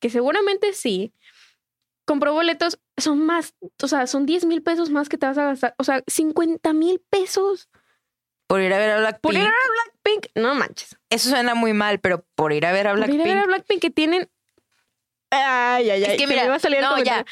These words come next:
Speaker 2: no, ya. Sí, sí es en serio de que Blackpink no tiene muchas canciones, buenas canciones tiene.
Speaker 1: O sea, para un
Speaker 2: Muchas
Speaker 1: grupo,
Speaker 2: no tiene.
Speaker 1: para un
Speaker 2: Para
Speaker 1: grupo que tienen dos álbumes en total máximo y que dos canciones de esas te las presentan de que con las ganas, o sea.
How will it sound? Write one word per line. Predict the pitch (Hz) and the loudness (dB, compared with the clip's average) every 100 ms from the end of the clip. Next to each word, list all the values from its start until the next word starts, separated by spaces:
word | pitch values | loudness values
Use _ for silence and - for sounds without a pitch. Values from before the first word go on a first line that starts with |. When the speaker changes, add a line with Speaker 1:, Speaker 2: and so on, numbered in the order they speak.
| - | -4
Speaker 2:
no, | 233 247 | -2 0
ya. | 220 214 170 151 - | 0 0 -2 -4 -2
Sí, | 262 262 - - | -2 -2 -4 -4
sí | 240 | 0
es | 269 | 0
en | 277 302 | 0 0
serio | 247 247 262 | 0 2 0
de | 220 | 0
que | 208 196 - - | 0 -2 -2 -6
Blackpink | 190 226 220 262 254 - | -2 -2 -2 -4 -4 -4
no | 220 | -6
tiene | 220 233 226 233 | -2 -2 0 0
muchas | 233 226 226 233 226 | 0 -2 -2 -2 -2
canciones, | 202 185 202 190 165 - _ - | -2 0 -2 -2 -6 -10 _ -4
buenas | 240 285 359 | -2 0 0
canciones | 339 254 247 254 254 | 0 0 0 0 -2
tiene. | - 226 220 170 160 _ | -2 0 0 -2 -6 _
Speaker 1:
O | 269 | -4
sea, | 294 | -2
para | 302 294 | 0 0
un | 330 | 0
Speaker 2:
Muchas | 370 370 233 | 0 0 0
Speaker 1:
grupo, | 240 | 0
Speaker 2:
no | 196 | -2
tiene. | - 208 226 202 180 | 0 0 0 0 0
Speaker 1:
para | 285 | 0
un | 208 | 0
Speaker 2:
Para | 196 185 | 0 0
Speaker 1:
grupo | - | 0
que | 392 | -2
tienen | 285 320 359 359 | 0 0 2 0
dos | 311 330 | 0 0
álbumes | 349 339 349 330 269 - _ - | 0 0 0 0 -4 -10 _ -4
en | 262 | -2
total | 254 269 285 | 0 -2 -2
máximo | 247 285 294 330 320 339 _ _ _ _ _ _ _ _ _ | -2 -2 0 0 0 -2 _ _ _ _ _ _ _ _ _
y | 277 | -4
que | - 285 | 0 0
dos | 294 311 | 0 0
canciones | 330 302 311 294 | -2 0 0 0
de | |
esas | 294 302 | 0 0
te | 277 | -2
las | 240 | -2
presentan | - 233 247 247 277 | -2 -2 -2 -2 0
de | 240 | 0
que | 220 214 | 0 -2
con | - 240 240 | 0 0 0
las | 240 240 | 0 0
ganas, | 294 302 302 | 0 0 0
o | - | 0
sea. | 294 | -2